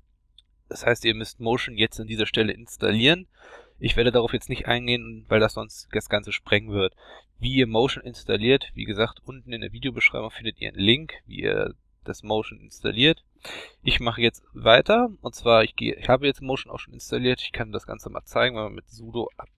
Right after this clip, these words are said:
get install versuchen würde, jetzt Motion zu installieren. Sagt er mir hier auch schon, Motion ist schon die neueste Version, das heißt, bei mir ist das jetzt soweit alles schon gelaufen.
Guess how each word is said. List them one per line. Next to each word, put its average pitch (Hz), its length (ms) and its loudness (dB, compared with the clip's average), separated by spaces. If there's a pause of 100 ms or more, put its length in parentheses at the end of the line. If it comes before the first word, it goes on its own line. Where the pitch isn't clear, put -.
(640)
get 110 180 -4 (200)
install 117 680 -6
versuchen 113 480 -10
würde, 104 180 -2
jetzt - 300 -6
Motion 120 360 -4
zu - 180 -16
installieren. 123 720 -2 (1080)
Sagt - 220 -6
er 117 100 0
mir 110 160 -6
hier 113 220 2
auch 110 140 2
schon, 110 260 -8
Motion 110 400 2
ist 120 100 -2
schon 113 200 -2
die 107 100 -8
neueste 107 360 -8
Version, 104 440 -4
das - 140 -10
heißt, 98 220 -2
bei 101 100 -8
mir 95 200 -6
ist - 220 -18
das - 360 -2 (520)
jetzt - 180 -4
soweit 95 320 2
alles 101 200 -4
schon 101 220 -8
gelaufen. 92 480 -4